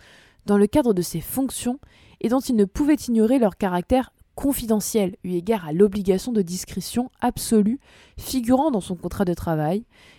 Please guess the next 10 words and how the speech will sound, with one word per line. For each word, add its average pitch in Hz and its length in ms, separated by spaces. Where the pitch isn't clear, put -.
et 262 60
son 247 140
statut 202 480
de 180 140
cadre 202 460
au 180 80
sein 240 220
de 196 80
la 208 140
structure. 190 680